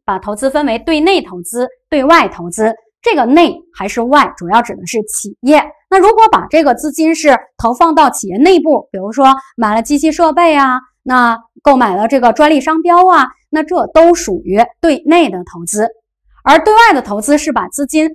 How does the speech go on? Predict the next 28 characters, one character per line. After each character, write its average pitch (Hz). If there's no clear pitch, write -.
投 220
放 285
到 277
企 -
业 190
的 247
外 339
部 226
了 185
啊， 220
比 214
如 208
说 269
购 269
买 240
股 240
票 294
啊、 247
购 254
买 180
债 247
券 320
啊， 277
还 214
有 226
把 185
设 320
备 247